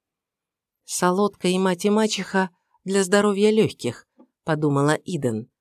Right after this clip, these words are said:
И этот образ тоже исчез. Словно травы, которых она мельком касалась, говорили с ней и показывали, на что они способны. Закрыв глаза,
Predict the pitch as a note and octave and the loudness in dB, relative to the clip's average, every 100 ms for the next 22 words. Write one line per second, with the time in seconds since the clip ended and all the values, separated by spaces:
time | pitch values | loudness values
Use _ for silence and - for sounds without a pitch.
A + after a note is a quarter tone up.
0 | _ _ _ _ D#3+ - D#3 F3 G#3+ A3 | _ _ _ _ -10 -6 -4 -2 -4 -8
1 | - G3 F#3 G3 F#3 - - A3+ C3+ B2 | -6 -2 -2 0 -2 -4 -4 -4 -2 -4
2 | - C#3+ A2 - - _ _ _ _ _ | -4 -4 -4 -8 -16 _ _ _ _ _
3 | _ - G#3 G#3+ G3 F#3 F3 G#3+ A3 D3+ | _ -6 2 2 4 0 0 2 2 2
4 | C#3+ D3 F3+ E3+ D#3 E3 E3 E3+ F#3 D#3 | 0 -2 0 0 0 0 0 2 0 0
5 | C#3+ C#3+ D3+ D3+ A3 G#3 C3+ - - _ | -2 -2 -2 -2 0 0 0 -4 -12 _
6 | _ F3+ F#3 G3+ A#3 G#3+ G#3 - G#3 G3+ | _ -2 0 4 4 2 0 0 2 0
7 | - F#3+ F#3 F#3 A#3 F#3+ C#3 B2 B2+ B2+ | -2 -2 -2 -2 0 0 0 -2 0 -2
8 | B2+ _ _ E3+ D#3 D3+ - A3 F3+ C#3+ | -4 _ _ 0 0 0 0 0 2 0
9 | C3+ - D#3 - F#3+ C#3 A#2 A2+ _ _ | -4 -2 -2 0 0 0 -8 -12 _ _
10 | _ _ _ _ _ _ _ _ _ D#3+ | _ _ _ _ _ _ _ _ _ -2
11 | D#3 D3 D#3 C#3+ D3 C#3 C#3 F3+ G3+ | 0 0 0 0 2 2 2 2 0